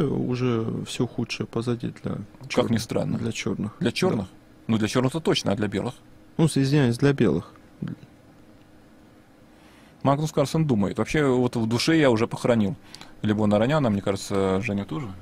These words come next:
Speaker 1: Нет, нет,
Speaker 2: Нет, нет,
Speaker 1: Ароняна
Speaker 2: нет.
Speaker 1: нельзя
Speaker 2: <laughs>
Speaker 1: похоронить. Пока партия продолжается, он изыскивает малейшие ресурсы тактические.
Speaker 2: Не в
Speaker 1: Да.
Speaker 2: любой позиции они существуют.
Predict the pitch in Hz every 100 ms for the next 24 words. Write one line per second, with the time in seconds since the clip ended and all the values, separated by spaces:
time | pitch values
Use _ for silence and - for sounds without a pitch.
0 | - - 139 135 135 123 113 107 113 110
1 | 139 151 160 151 135 135 127 131 131 107
2 | - 110 113 107 - 123 147 139 131 120
3 | 110 - 127 - 117 120 113 120 120 139
4 | 135 120 - 107 120 120 123 123 - 113
5 | 113 - 123 120 120 - - 110 123 123
6 | 123 - 135 139 - - 123 - 113 -
7 | 113 - - - - 110 - - - -
8 | - - - - - 127 127 127 156 147
9 | 127 139 - 131 123 - 120 135 - 110
10 | - -